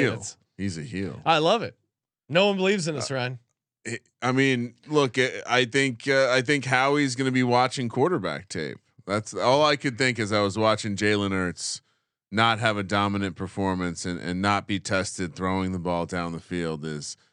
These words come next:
Speaker 2: boy, is Howie really gonna pay this guy, or is he gonna be, he's gonna find a
Speaker 1: One hundred percent,
Speaker 2: replacement?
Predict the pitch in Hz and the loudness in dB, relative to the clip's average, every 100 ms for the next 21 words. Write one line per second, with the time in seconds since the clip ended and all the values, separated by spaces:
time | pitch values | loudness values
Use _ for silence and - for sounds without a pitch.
0 | _ - 95 85 71 - _ - 78 - | _ -4 -2 -2 -4 -12 _ -14 -10 -2
1 | 101 98 92 92 90 85 78 - 90 87 | 0 0 -2 -2 -4 -6 -8 -6 -6 -6
2 | - 95 87 82 80 80 90 85 78 82 | -6 -4 -4 -4 -6 -8 -8 -8 -8 -8
3 | 76 - 101 180 190 214 233 214 - 180 | -10 -8 2 4 4 4 2 2 2 2
4 | 165 90 | 2 0